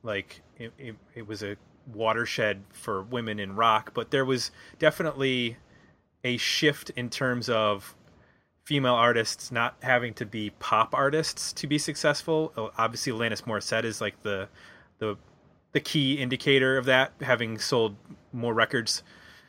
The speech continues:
than just about any artist in the decade, and she wasn't a pop artist like, you know, Debbie Gibson or, or Tiffany or something like that. She was a legitimate,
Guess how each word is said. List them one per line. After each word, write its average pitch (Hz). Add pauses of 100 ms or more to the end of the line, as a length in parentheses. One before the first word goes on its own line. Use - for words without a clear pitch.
(380)
than 101
just -
about 110
any 113
artist 110
in 120
the 104
decade, 156
and 101
she -
wasn't 107 (120)
a 104
pop -
artist 127
like, 101 (220)
you 101
know, 90 (240)
Debbie 104
Gibson 107
or, 95
or 98
Tiffany 117
or 98
something 110
like 98
that. 98
She -
was 101
a 104
legitimate, 104